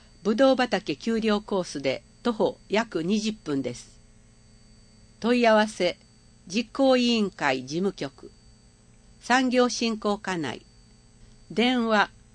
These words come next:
九五八、一一一一、内線、二七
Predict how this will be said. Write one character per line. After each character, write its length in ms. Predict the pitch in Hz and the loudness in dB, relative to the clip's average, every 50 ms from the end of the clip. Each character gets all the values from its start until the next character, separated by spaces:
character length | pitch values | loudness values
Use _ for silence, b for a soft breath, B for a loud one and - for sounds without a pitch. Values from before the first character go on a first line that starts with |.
| - - - - _ | -20 -20 -20 -20 _
九 340 | - - 269 285 277 269 247 | 2 4 4 6 6 4 2
五 280 | 208 226 220 208 185 170 | 4 4 4 4 4 2
八、 400 | - - 165 - - - - - - - - - _ - - | 0 -6 -8 -8 -10 -18 -18 -18 -20 -20 -20 -20 _ -10 -8
一 280 | 247 233 - - 269 254 | -8 -6 -4 -4 -6 -6
一 400 | - 262 214 220 - 190 160 - - | -4 -6 -6 -6 -6 -12 -14 -10 -10
一 280 | 185 - - - - - | -10 -10 -10 -20 -12 -12
一、 320 | 190 - - - 139 - - _ _ _ _ - - - - - | -12 -12 -8 -12 -12 -12 -12 _ _ _ _ -20 -20 -20 -12 -6
内 300 | 180 226 269 262 269 254 | 2 4 4 4 4 2
線、 380 | - - 233 226 214 196 - - - - - - - - - - - _ _ - - | -2 -2 0 2 2 2 0 -2 -14 -20 -20 -20 -20 -20 -20 -20 -20 _ _ -12 -4
二 460 | 196 233 277 277 269 269 262 220 - | 2 4 4 4 4 4 0 -2 -4
七 440 | - 220 233 226 220 202 170 160 - | -4 -2 0 0 2 2 0 -2 -2